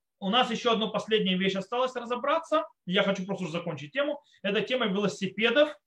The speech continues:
тема скейт, ска-, с-, с-, то, что называется с-, как-то скейт, то есть, да, скейтов, э, и вре-, э, тема,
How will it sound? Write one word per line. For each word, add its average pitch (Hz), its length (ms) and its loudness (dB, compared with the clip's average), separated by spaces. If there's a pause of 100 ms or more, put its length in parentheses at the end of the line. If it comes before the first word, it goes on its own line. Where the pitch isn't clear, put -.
(680)
тема 220 300 0
скейт, - 640 0
ска-, 185 340 -6
с-, - 160 -18
с-, 160 480 -10
то, 165 80 -12
что 151 120 -12
называется 165 220 -6
с-, - 360 -20
как-то - 260 -10
скейт, 262 400 -2 (340)
то 156 60 -8
есть, 139 100 -8
да, 180 140 0
скейтов, 190 560 -2 (800)
э, 165 480 2 (160)
и 269 340 2
вре-, 196 520 2
э, 175 320 2
тема, 202 580 2